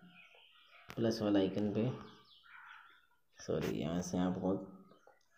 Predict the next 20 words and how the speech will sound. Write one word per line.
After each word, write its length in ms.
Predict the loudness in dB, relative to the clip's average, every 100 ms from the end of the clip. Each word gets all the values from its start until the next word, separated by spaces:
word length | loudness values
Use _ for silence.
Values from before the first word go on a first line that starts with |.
| -16 -16 -16 -20 _ -20 _ _
lyrics 420 | -2 0 0 -2
पे 100 | -2 0
click 300 | 2 4 4
करके 340 | 4 2 4
effect 380 | 2 2 -2 0
पे 80 | 0
click 280 | 2 2 4
करना 240 | 4 4
है, 100 | 4
यहाँ 180 | 4 2
से 160 | 4 4
ऐड 140 | 4
इफेक्ट 320 | 4 4 2
पे 140 | 2 2
click 300 | 4 4 4
करना 240 | 4 4
है। 180 | 2 0 -6 -16 -20 -20 -20 -18 -4
यहाँ 280 | 0 0
से 140 | 0 0
आपको 300 | 0 0